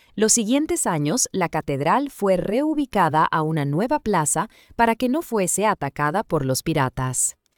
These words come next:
En mil setecientos noventa y cinco se entrega con unos pocos enseres, pero el pueblo, en toda su devoción,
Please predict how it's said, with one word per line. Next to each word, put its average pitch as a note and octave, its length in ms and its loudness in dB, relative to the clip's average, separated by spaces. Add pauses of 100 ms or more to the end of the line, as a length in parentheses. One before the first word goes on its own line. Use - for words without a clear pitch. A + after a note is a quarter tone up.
(420)
En F3 260 4
mil A#3+ 200 4
setecientos F3+ 760 0
noventa D3 380 0
y C4 80 -2
cinco G3 480 -2 (280)
se B3 160 0
entrega C4+ 420 2
con G3 200 2
unos F3 300 0
pocos D#3+ 420 0
enseres, F#3+ 680 -2 (320)
pero G3+ 180 6
el C4+ 80 6
pueblo, G3 560 4
en E3+ 220 0
toda D#4+ 340 0
su A#3 140 -2
devoción, E3 680 2